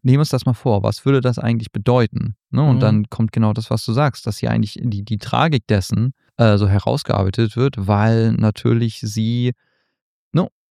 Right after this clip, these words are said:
Speaker 1: viel mehr Erinnerung an das hat, was sie verloren hat.
Speaker 2: Ja.
Speaker 1: Ne? Ich mein, Super-, Supermans,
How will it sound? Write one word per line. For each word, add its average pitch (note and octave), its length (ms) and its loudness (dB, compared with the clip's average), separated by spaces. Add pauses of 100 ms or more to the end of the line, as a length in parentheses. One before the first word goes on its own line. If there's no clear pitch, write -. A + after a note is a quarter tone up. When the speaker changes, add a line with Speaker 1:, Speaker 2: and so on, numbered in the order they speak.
(160)
Speaker 1:
viel E3+ 340 2
mehr C#3+ 240 4
Erinnerung A#2+ 500 2
an A2+ 220 0
das G#2+ 300 -2
hat, A2+ 240 -2
was G#2+ 160 0
sie A2+ 100 -4
verloren A2 420 2
hat. F#2 200 0
Speaker 2:
Ja. C#3 180 0
Speaker 1:
Ne? E3+ 260 2
Ich C3 120 0
mein, B2+ 300 2
Super-, D#3 460 0
Supermans, B2+ 800 -2